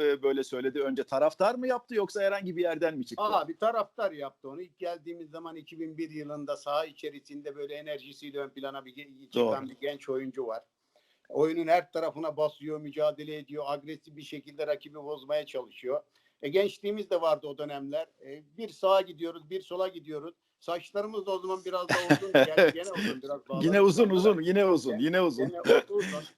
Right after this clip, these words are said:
Speaker 2: E, taraftar ondan sonra bir tezahürat başladı. Özellikle biliriz, e, sen de, e, yakından takip edirdin.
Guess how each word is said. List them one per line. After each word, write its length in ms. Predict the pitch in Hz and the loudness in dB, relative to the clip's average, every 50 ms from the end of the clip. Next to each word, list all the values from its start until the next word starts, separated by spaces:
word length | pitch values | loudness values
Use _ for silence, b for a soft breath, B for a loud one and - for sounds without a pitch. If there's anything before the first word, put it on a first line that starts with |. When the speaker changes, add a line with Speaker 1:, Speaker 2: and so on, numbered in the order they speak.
| _ _ - | _ _ -6
Speaker 2:
E, 80 | 165 | -6
taraftar 520 | 170 - 226 240 247 240 240 - - 240 233 | -4 -2 -2 0 0 -2 -2 -2 -6 -4 -4
ondan 360 | 226 220 226 226 220 220 208 | -4 -6 -4 -2 -2 -2 -2
sonra 280 | 196 - 208 214 220 208 | -4 -10 -10 -10 -10 -12
bir 100 | 202 _ | -14 _
tezahürat 540 | 208 214 208 190 208 208 208 208 202 _ | -8 -8 -8 -4 -6 -4 -4 -6 -10 _
başladı. 420 | - 175 160 151 _ - 151 151 165 | -10 -10 -10 -10 _ -14 -14 -12 -12
Özellikle 640 | 165 160 175 180 185 185 185 _ _ 185 180 170 - - 156 156 | -14 -14 -14 -14 -14 -16 -18 _ _ -4 -4 -4 -4 -10 -18 _
biliriz, 460 | 165 170 180 170 165 151 _ _ 151 | -12 -12 -12 -12 -12 -18 _ _ -18
e, 280 | 147 151 156 151 147 143 | -16 -14 -14 -14 -16 -10
sen 320 | - 165 156 160 165 165 | -6 -6 -6 -6 -4 -4
de, 220 | 165 160 156 147 143 | -2 -2 -2 -4 -4
e, 60 | 143 | -4
yakından 520 | 143 147 147 151 151 151 - 156 156 151 143 | -6 -6 0 -2 -2 -2 -2 -8 -8 -8 -2
takip 340 | - 143 151 151 - 151 180 | 0 0 0 0 -2 -10 -12
edirdin. 460 | 170 143 151 147 - - 131 131 | -10 -8 -10 -10 -8 -8 -12 -12